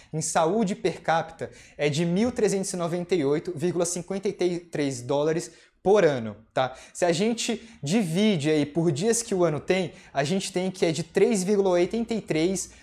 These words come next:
dólares por dia, sendo esse o investimento da União em saúde. Importante só da gente lembrar aqui, tá, que esse valor do gasto da União, ele tá aí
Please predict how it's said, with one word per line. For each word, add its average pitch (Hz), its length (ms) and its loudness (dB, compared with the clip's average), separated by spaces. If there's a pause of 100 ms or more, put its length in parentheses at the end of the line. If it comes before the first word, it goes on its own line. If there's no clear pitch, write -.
dólares 151 480 0
por 214 340 0
dia, 160 380 -2 (180)
sendo 175 340 -2
esse 175 200 2
o 180 60 -2
investimento 165 560 -2
da 165 160 2
União 185 640 0 (400)
em 190 160 0
saúde. 143 600 0 (280)
Importante 202 680 2
só 214 240 -2
da 233 100 -2
gente 196 400 -4
lembrar 180 520 2
aqui, 190 520 -4 (540)
tá, 170 240 0 (240)
que - 140 0
esse 240 260 4
valor 170 500 4 (220)
do 151 180 -2
gasto 156 300 4
da 151 100 4
União, 151 380 -2 (220)
ele 156 180 -2
tá 175 160 -2
aí 180 320 -2